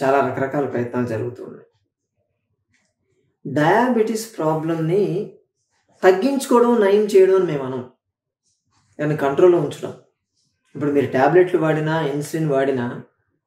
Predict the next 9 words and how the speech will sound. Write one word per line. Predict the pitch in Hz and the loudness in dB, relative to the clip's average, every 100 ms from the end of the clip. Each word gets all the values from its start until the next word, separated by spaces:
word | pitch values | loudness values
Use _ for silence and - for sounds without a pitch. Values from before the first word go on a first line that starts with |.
| _ _ _ _ _ _ _ _ | _ _ _ _ _ _ _ _
దాన్ని | 170 180 | 2 2
కంట్రోల్లో | 190 359 208 440 | 4 2 4 6
ఉండడానికి | 190 175 175 180 196 151 - | 4 2 0 0 -2 -2 -4
యూజ్ | 156 147 | -6 -4
చేస్తూ | 143 - 143 | -6 -6 -10
ఉంటారు. | 120 - - _ _ _ _ _ _ _ _ _ _ _ _ _ _ _ _ _ _ _ _ 156 | -10 -14 -20 _ _ _ _ _ _ _ _ _ _ _ _ _ _ _ _ _ _ _ _ -2
అంటే | 165 | 4
life | 147 156 160 | 6 6 4
long. | 160 123 | -2 -2